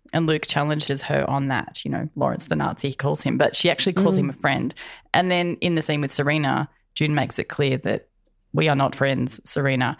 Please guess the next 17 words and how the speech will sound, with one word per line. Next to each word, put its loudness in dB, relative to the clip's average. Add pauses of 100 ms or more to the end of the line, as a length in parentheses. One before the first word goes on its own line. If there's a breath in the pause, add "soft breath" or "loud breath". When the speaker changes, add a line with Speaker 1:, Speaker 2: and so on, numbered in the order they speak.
(120)
Speaker 1:
I 4
was 2
just 0 (100)
curious, 2 (220)
would 4
Lawrence 2
consider 0
June 2
a -2
friend -4 (120)
<laughs> 0 (160)
in 2
the 0
same 2
way 2
that, -2
um, 0